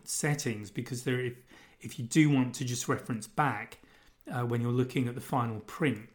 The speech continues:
then you, you can, you can do that. You've got a fighting chance of doing it. So, um, that I would recommend. That, I think, is, um,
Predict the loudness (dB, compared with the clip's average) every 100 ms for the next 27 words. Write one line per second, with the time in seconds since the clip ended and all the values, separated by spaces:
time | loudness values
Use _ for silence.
0 | -4 0 0 0 -2 -4 -2 -2 -2 -2
1 | -4 0 0 0 -4 -6 -6 -6 -2 -2
2 | -2 -4 -4 -4 -6 -2 0 0 -4 -8
3 | -14 -20 -20 -20 -16 -8 -4 -4 -2 -2
4 | -2 -4 -8 _ _ _ -20 _ _ _
5 | -20 -2 0 2 0 0 0 -2 -4 -2
6 | 0 0 -2 -8 -18 -20 -20 _ _ _
7 | _ _ _ _ _ _ 2 2 4 2
8 | 2 2 2 0 0 2 4 2 0 2
9 | 6 6 6 4 0